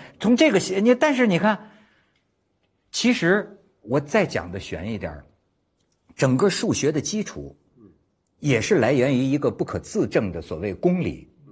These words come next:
这个你同意吧？它是从几个公理出发，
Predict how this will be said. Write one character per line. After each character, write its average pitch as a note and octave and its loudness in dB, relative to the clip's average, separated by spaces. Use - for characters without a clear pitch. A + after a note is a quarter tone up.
这 G3 2
个 E3 2
你 D3 2
同 C3+ 0
意 C3+ 4
吧？ A2+ 0
它 C4+ 0
是 B3+ 2
从 A3 2
几 D3 0
个 A#2+ 0
公 A#3 4
理 A#2+ 2
出 - -4
发， F2 0